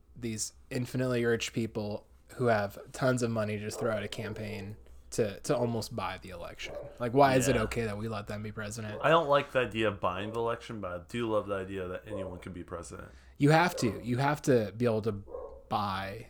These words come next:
Speaker 1: the ele-, like, it, it costs so much money to campaign and to even play in that, that sphere.
Speaker 2: Arena.
Speaker 1: Like, yeah, y-, you have to have tons and tons of money.
Speaker 2: There's, like,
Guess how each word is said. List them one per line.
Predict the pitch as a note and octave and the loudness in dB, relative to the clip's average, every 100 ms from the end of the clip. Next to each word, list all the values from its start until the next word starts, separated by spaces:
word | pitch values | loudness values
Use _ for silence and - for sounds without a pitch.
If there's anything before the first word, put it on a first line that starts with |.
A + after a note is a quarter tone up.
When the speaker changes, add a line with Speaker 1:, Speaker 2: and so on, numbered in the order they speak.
| - | -18
Speaker 1:
the | - A#2 | -10 -6
ele-, | G#2+ G2+ | -6 -4
like, | A#2+ G#2 - - | -6 -6 -14 -20
it, | - B2+ - | -14 -14 -8
it | C#3+ | -6
costs | - D3 - | 2 2 4
so | C#3 | 2
much | C3+ - | 2 -2
money | A#2+ | -2
to | B2+ | -2
campaign | - A#2+ A2 G#2 A#2 C#3 - - - - | -2 -4 -2 -4 -2 -4 -8 -20 -12 -6
and | A#2+ B2 | 0 0
to | B2 | 2
even | B2+ B2+ B2+ | 4 6 4
play | - A#2 G2+ A2+ | 0 -4 -2 -2
in | A#2+ | 0
that, | A2+ A2 - - - | -2 -2 -6 -12 -16
that | A#2+ A#2+ G2 - | -4 -4 -2 -4
sphere. | - A2 A#2 G#2 | -4 0 0 0
Speaker 2:
Arena. | F#2 - - - - | -4 -8 -20 -20 -8
Speaker 1:
Like, | A#2 A2 | -4 4
yeah, | C3+ A2+ | 6 6
y-, | G#2 G#2+ - | 2 -4 -4
you | B2+ | 0
have | B2 - G#2+ A2+ | 0 0 -2 -2
to | A#2+ | -4
have | G#2+ G2+ G2+ - - - | -2 -2 -6 -14 -18 -16
tons | - A#2+ A2+ A2 | -4 0 0 -2
and | G#2 | -6
tons | A2 A2+ A2 G2+ | -6 -6 -6 -6
of | |
money. | G2+ G#2+ F#2 G2 - | -8 -8 -10 -14 -4
Speaker 2:
There's, | B2+ C3 B2 | 0 0 2
like, | A2 G2 F#2 - | 2 2 -4 -14